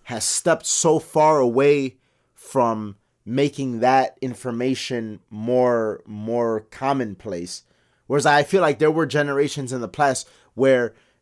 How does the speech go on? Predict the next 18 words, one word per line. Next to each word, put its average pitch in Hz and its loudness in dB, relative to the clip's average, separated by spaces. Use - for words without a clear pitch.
although 147 4
they 170 0
went 151 -2
about, 135 2
you 135 -4
know, 120 2
having 123 0
their 117 -2
nice 120 -2
American 117 -4
life, 113 -2
picket 120 -10
fence 120 -6
and 107 -6
all 117 -2
of 107 -4
that 113 -2
shit, 123 -4